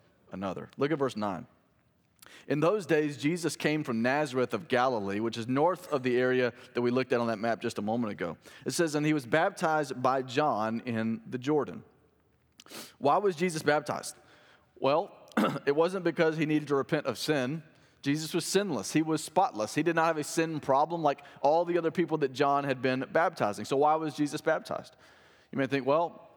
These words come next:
as an example for us." And I think that there's truth to that. I think he did do it as an example to us. And while that's true, I also think that there's something far greater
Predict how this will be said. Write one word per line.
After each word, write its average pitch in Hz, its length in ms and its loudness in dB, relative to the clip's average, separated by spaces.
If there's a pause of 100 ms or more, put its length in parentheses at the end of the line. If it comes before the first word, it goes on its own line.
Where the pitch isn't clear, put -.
(160)
as 135 160 2
an 160 80 2
example 165 500 2
for 107 240 -2
us." - 220 -4
And 147 100 4
I 156 60 2
think 196 140 0
that 202 80 2
there's 180 180 0
truth 175 280 0
to 143 100 0
that. 147 220 2
I 156 40 2
think 170 160 0
he 175 80 -2
did 180 300 0
do 160 120 2
it 143 60 4
as 135 180 2
an 131 80 0
example 139 560 0
to 101 140 0
us. 117 220 -2 (500)
And 151 100 2
while 175 120 4
that's 196 200 2
true, 208 460 2
I 139 60 6
also 220 280 2
think 196 140 0
that 170 60 -6
there's 165 120 0
something 160 160 -2
far 160 280 0
greater 131 640 0